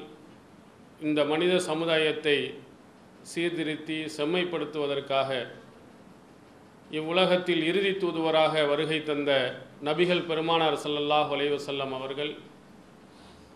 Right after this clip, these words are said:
இந்த சமுதாய மக்களை நல்வழிப்படுத்துவதற்காக தங்களுடைய செயல்களின் மூலமாகவும்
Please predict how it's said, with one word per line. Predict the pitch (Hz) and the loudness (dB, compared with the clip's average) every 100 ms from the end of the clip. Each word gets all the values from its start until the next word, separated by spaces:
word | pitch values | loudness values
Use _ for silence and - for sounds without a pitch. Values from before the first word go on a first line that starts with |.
| - - - - - - - | -20 -20 -20 -20 -20 -20 -10
இந்த | 160 175 170 | -2 0 2
சமுதாய | 175 196 214 202 196 | 2 6 8 8 8
மக்களை | 180 170 180 175 156 | 6 2 4 4 4
நல்வழிப்படுத்துவதற்காக | 160 190 190 180 165 151 160 156 147 147 143 151 139 - - - - - - - - - - - - - - - - - - - - | 4 4 4 4 2 -2 0 0 0 0 0 2 0 -2 -10 -20 -20 -20 -20 -20 -20 -20 -20 -20 -20 -20 -20 -20 -20 -20 -20 -20 -2
தங்களுடைய | 175 185 190 180 175 165 156 147 | 2 4 4 4 4 4 4 2
செயல்களின் | 143 180 208 214 185 180 | 2 4 6 6 6 4
மூலமாகவும் | 170 160 160 147 143 147 170 160 | 2 0 2 2 2 0 -2 -6